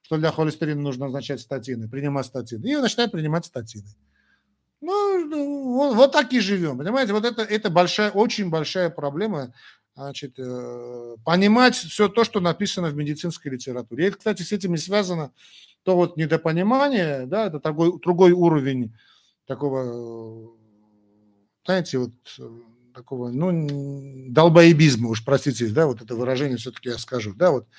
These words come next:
приходят вра-, знаете, знаете, такие умники приходят на обследование, о-хо-хо-хо. Один врач говорит одно, а другой врач говорит другое, вы как-то определитесь с этим, да,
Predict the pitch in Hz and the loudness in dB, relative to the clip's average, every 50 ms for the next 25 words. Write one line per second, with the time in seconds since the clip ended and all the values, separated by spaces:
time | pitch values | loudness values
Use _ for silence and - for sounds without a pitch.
0 | - - - - - - - _ _ - 139 147 - 214 214 185 175 143 139 156 | -20 -20 -20 -20 -20 -20 -20 _ _ -2 0 4 8 8 8 8 8 6 6 6
1 | 165 165 160 151 170 165 - - 196 214 208 214 - - - - 139 143 165 220 | 6 6 6 4 2 0 0 2 2 2 2 2 -2 -4 -4 0 0 0 4 6
2 | 208 190 180 165 147 120 - 131 - 143 143 - 220 233 190 165 135 131 147 143 | 8 8 8 6 4 2 -2 -4 -2 -2 2 4 4 4 4 2 0 0 -2 -4
3 | 139 - - 135 120 117 127 185 220 196 - - - 208 - - _ - 196 - | -4 -4 -6 -6 -6 -4 0 2 2 2 2 2 2 2 2 0 _ -4 -4 -4
4 | - _ - 175 151 139 - - - - - 208 226 214 226 254 208 214 214 190 | -4 _ -2 0 0 -2 -4 -10 -18 -2 2 4 4 6 8 8 8 8 8 8
5 | 156 156 180 180 180 170 165 160 - 180 175 156 160 196 226 247 269 254 233 214 | 6 6 6 6 6 6 6 4 2 2 2 2 0 -2 -2 0 0 2 2 2
6 | 208 208 220 214 226 214 202 196 190 160 156 170 170 160 156 131 139 165 165 165 | 0 -2 0 2 2 4 4 4 2 2 2 0 0 0 0 -2 -2 -2 -2 -2
7 | 160 160 160 175 240 254 247 233 214 202 202 202 240 247 - 220 208 - - 226 | -4 -6 -4 0 2 4 6 6 6 4 2 0 0 -2 -2 -4 -4 -2 -2 -2
8 | 208 - 214 220 202 175 196 233 220 214 247 240 190 156 - 185 170 - - - | -2 -2 -2 -4 -4 -4 -2 -2 0 0 0 0 0 -2 -6 -8 -10 -8 -4 -2
9 | 190 165 - - 156 160 160 214 220 208 | -2 -2 -2 -6 -10 -8 -4 -2 -2 -2